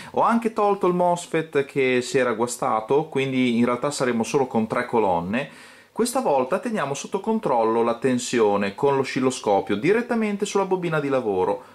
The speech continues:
ma ricordiamoci che la massa di questo alimentatore, che adesso utilizzeremo per prova,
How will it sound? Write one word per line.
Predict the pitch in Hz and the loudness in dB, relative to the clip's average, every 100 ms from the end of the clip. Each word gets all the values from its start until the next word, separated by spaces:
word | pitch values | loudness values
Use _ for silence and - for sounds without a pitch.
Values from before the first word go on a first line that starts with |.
| - | -6
ma | 101 | -2
ricordiamoci | 107 - 165 180 156 165 190 - 214 - | -2 0 0 0 -2 -2 -4 -6 -10 -4
che | 127 | 0
la | 110 104 | 0 2
massa | 123 143 - - 107 | 0 -2 -6 -8 -6
di | 87 82 | -6 -4
questo | 123 135 - 107 | 0 0 0 -2
alimentatore, | 95 92 92 87 110 90 78 78 107 - | -2 -2 -6 -4 -2 0 0 2 0 -2
che | - | -6
adesso | 78 90 - | -4 -4 -6
utilizzeremo | 85 80 80 82 92 85 80 | -10 -10 -4 -2 -2 -4 -2
per | 85 | -2
prova, | - - 78 73 95 | -2 -2 0 0 -2